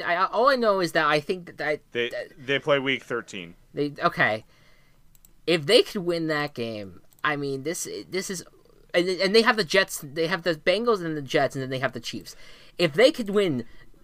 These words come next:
Speaker 1: those three games and they beat the Chiefs, then
Speaker 2: They
Speaker 1: I
Speaker 2: might
Speaker 1: would, they're in the con-, conversation of good, really good teams.
Speaker 2: They are, honestly.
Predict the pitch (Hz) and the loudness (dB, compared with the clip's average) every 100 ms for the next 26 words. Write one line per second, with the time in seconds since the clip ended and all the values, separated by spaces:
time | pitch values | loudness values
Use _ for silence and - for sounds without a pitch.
0 | - - - - 139 127 175 214 214 208 | -20 -20 -20 -20 -16 6 8 8 6 2
1 | 180 160 160 139 113 104 - 147 208 202 | 2 4 4 4 0 -4 -4 2 2 2
2 | - 107 - 160 - 151 120 101 - - | -6 -8 -6 -4 -4 -4 -4 -8 -8 -10
3 | - - 147 202 226 254 233 190 190 175 | -12 -18 4 8 10 8 6 6 6 6
4 | 160 - - 180 214 202 160 139 120 - | 2 -10 -8 0 4 4 2 -2 -4 -2
5 | 127 113 117 113 113 - 107 104 - 104 | -2 0 -2 -2 -2 -4 -8 -8 -8 -10
6 | - 117 101 101 - 82 - - - - | -4 -2 -2 -6 -14 -18 -20 -20 -20 -20
7 | - 113 127 98 143 92 71 - _ - | -6 -2 0 0 0 0 -4 -16 _ -6
8 | 131 110 - 98 92 | -4 -4 -6 -8 -8